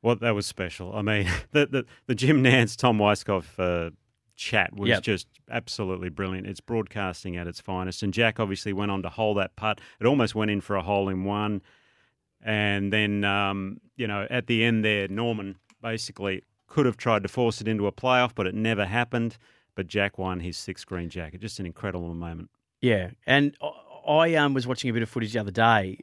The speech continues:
Speaker 2: of his grandson, uh, when, I mean, many years later, I don't have the exact year, but his grandson,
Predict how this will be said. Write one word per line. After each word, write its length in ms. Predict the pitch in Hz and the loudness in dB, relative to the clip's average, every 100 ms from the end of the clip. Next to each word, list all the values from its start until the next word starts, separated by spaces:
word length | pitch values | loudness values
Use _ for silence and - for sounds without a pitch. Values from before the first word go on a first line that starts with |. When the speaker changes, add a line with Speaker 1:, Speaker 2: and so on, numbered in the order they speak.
| - | -4
Speaker 2:
of 400 | 113 104 104 - | -2 -2 -6 -14
his 200 | - 117 | -10 -8
grandson, 680 | - 117 123 123 117 98 95 - _ _ _ _ _ _ 107 | -4 0 2 2 0 -2 -6 -16 _ _ _ _ _ _ -4
uh, 460 | 107 107 107 107 - _ _ _ _ _ _ | 0 2 4 2 -2 _ _ _ _ _ _
when, 600 | 123 123 120 120 117 117 - | -2 2 2 2 2 -2 -6
I 80 | 113 | -6
mean, 180 | 127 123 | 0 2
many 180 | 147 139 | 4 2
years 240 | 107 101 | 2 -2
later, 380 | 104 110 101 90 | 0 0 0 -4
I 60 | - | -2
don't 160 | 131 139 | 0 0
have 100 | 113 | 0
the 80 | |
exact 320 | 110 113 104 113 | -2 -2 -4 -2
year, 220 | 117 98 | -2 -2
but 100 | 110 | -4
his 120 | 107 | -8
grandson, 720 | - 123 135 127 117 92 92 | -2 0 2 0 -4 -6 -10